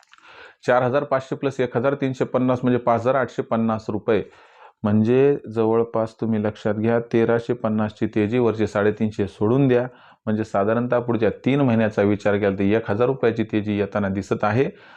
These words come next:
आणि सोयाबीनमुळे जर सोयाबीनचा भाव पुढील नव्वद दिवसात देशातील बाजारात जर साडेपाच हजार पर्यंत पोहोचला तर आश्चर्य वाटायला नको.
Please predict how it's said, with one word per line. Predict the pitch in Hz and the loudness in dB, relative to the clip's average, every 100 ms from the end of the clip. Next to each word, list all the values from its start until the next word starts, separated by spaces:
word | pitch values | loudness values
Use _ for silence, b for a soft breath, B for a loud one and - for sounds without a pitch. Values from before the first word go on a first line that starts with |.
| B | B
आणि | - 95 | -4 -4
सोयाबीनमुळे | 95 113 117 120 113 113 110 107 | -2 0 2 0 0 0 0 0
जर | 113 139 | 2 0
सोयाबीनचा | 135 117 110 110 107 104 | 2 2 2 0 -2 -2
भाव | 104 | 0
पुढील | 101 107 101 | -2 0 -2
नव्वद | 95 107 123 143 | -2 -4 -2 -2
दिवसात | 123 117 - | -2 -2 -2
देशातील | 101 107 104 104 107 | -2 -2 -2 -2 -4
बाजारात | 101 98 95 110 113 98 | -4 -2 0 0 0 0
जर | 104 | -4
साडेपाच | - 104 101 - 113 123 135 - | -2 -2 -2 -2 0 0 -2 -4
हजार | 107 | -4
पर्यंत | 104 - 104 101 - | -4 -4 -6 -6 -2
पोहोचला | 104 98 107 | -2 -2 -4
तर | 98 - | -2 -4
आश्चर्य | 101 95 - 113 | -6 -8 -4 -2
वाटायला | 104 92 - 101 | 0 -2 -2 -2
नको. | 101 92 - | 0 -2 -4